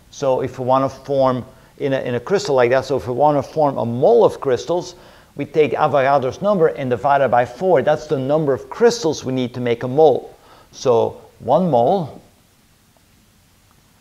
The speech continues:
one mole, we don't need the E there, divided by, I guess we don't need to E,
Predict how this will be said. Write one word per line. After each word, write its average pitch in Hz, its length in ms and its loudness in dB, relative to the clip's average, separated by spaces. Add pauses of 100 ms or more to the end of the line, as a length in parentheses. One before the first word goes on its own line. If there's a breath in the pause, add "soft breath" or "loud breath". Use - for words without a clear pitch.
(380 soft breath)
one 127 260 -6
mole, 117 440 -6 (180)
we 101 100 -14
don't - 240 -12
need 107 160 -12
the - 120 -14 (120)
E 131 140 -6
there, 127 360 -6 (260 loud breath)
divided 127 520 -2
by, 120 340 0 (760)
I - 40 -20
guess - 180 -18
we - 60 -14
don't 110 140 -10
need 107 140 -12
to - 100 -16
E, 117 180 -10